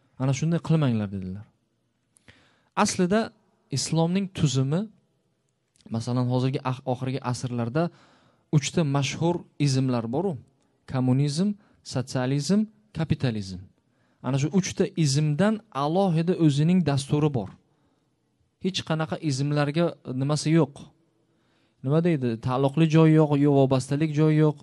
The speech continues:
Alohida islomning o'zi sistemasi bor. Bu ajib. Shuning uchun kofirlar buni yomon ko'rishadi. Qarang. Ha, u, u haqiqat,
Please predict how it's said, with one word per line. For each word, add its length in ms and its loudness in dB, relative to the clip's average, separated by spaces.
Alohida 480 6
islomning 600 -2
o'zi 200 0
sistemasi 640 0
bor. 180 -10
Bu 140 -4
ajib. 340 2
Shuning 400 4
uchun 280 2
kofirlar 480 0
buni 160 -6
yomon 240 -4
ko'rishadi. 460 -14
Qarang. 240 -6
Ha, 160 -6
u, 140 2
u 220 0
haqiqat, 640 -6